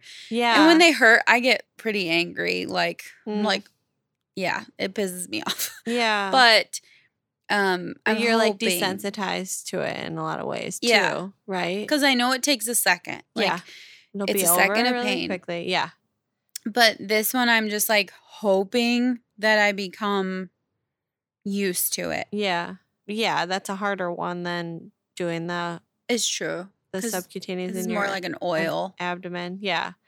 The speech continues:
Speaker 2: But
Speaker 1: Well, yeah, and it's in the muscle. I mean, it's just different. That's a lot to, you know, so the
Speaker 2: Yeah.
Speaker 1: soreness factor and all that. But, um, so I get that. And I don't think anybody, like, loves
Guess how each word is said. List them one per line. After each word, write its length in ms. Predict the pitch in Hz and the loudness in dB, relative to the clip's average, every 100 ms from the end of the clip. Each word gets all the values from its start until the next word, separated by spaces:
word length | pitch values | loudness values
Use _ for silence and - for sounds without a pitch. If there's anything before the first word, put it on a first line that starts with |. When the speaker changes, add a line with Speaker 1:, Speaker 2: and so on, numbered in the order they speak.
| _ _ _ - | _ _ _ -8
Speaker 2:
But 220 | - - - | -4 -4 2
Speaker 1:
Well, 400 | 233 202 190 - | 6 6 4 0
yeah, 360 | 196 269 247 151 | -4 2 2 2
and 260 | 208 220 202 | -2 -2 -4
it's 160 | 196 | -6
in 160 | 214 202 | -6 -4
the 160 | 185 180 | -4 -4
muscle. 320 | 196 196 - | -4 -4 -4
I 80 | 202 | -2
mean, 160 | 214 | -2
it's 140 | 196 - | -4 -6
just 200 | 196 - | -6 -6
different. 420 | 185 180 190 185 | -6 -6 -8 -8
That's 200 | 190 - | -10 -10
a 40 | 185 | -8
lot 340 | 180 - - _ | -6 -6 -10 _
to, 340 | 196 175 175 - _ | -8 -6 -6 -10 _
you 200 | 269 185 | -10 -8
know, 180 | - 185 | -8 -8
so 400 | - 180 170 180 _ _ | -8 -6 -6 -10 _ _
the 100 | 190 190 | -6 -2
Speaker 2:
Yeah. 80 | |
Speaker 1:
soreness 440 | 202 185 185 180 - | -2 -2 -2 -6 -8
factor 420 | 175 175 - 170 | -10 -10 -10 -10
and 100 | 165 | -8
all 160 | 165 165 | -8 -8
that. 320 | - - - - | -8 -8 -10 -6
But, 280 | - - - _ _ _ _ _ - | -6 -6 -10 _ _ _ _ _ -4
um, 460 | 175 175 - 170 175 | -2 -2 -6 -10 -10
so 200 | - 185 | -6 -4
I 140 | 180 | -4
get 280 | 175 180 - | -4 -10 -8
that. 320 | 185 165 165 - | -6 -6 -8 -8
And 120 | 190 | -6
I 80 | 220 | -4
don't 180 | 240 247 | -6 -8
think 180 | 262 240 | -6 -4
anybody, 400 | 214 220 220 214 | -4 -4 -4 -2
like, 240 | 190 180 | -4 -4
loves 760 | 170 170 170 175 - - - | -4 -2 -4 -6 -8 -8 -10